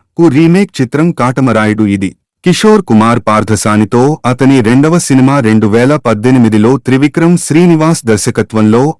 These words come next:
అజ్ఞాతవాసి సినిమాలో నటించాడు. ఇది కళ్యాణ్ ఇరవై ఐదువ చిత్రం. రెండు వేల ఇరవై ఒక్కలో అతను వేణు శ్రీరామ్ దర్శకత్వం వహించిన వకీల్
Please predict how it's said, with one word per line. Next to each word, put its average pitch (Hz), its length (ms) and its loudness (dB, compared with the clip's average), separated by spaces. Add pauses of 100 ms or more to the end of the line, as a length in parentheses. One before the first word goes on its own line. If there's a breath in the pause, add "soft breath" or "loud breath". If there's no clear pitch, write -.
అజ్ఞాతవాసి 135 840 -2
సినిమాలో 107 440 0 (120)
నటించాడు. 104 580 -4 (360)
ఇది 170 120 0 (100)
కళ్యాణ్ 175 400 2 (120)
ఇరవై 151 220 2 (200)
ఐదువ 131 380 0
చిత్రం. 127 280 -2 (160)
రెండు 131 300 0
వేల 156 160 0 (200)
ఇరవై 117 240 0 (120)
ఒక్కలో 98 340 0 (420)
అతను 113 380 0
వేణు 156 240 2 (100)
శ్రీరామ్ 135 560 0
దర్శకత్వం 120 560 -2 (100)
వహించిన 98 460 -2 (1040)
వకీల్ 214 460 2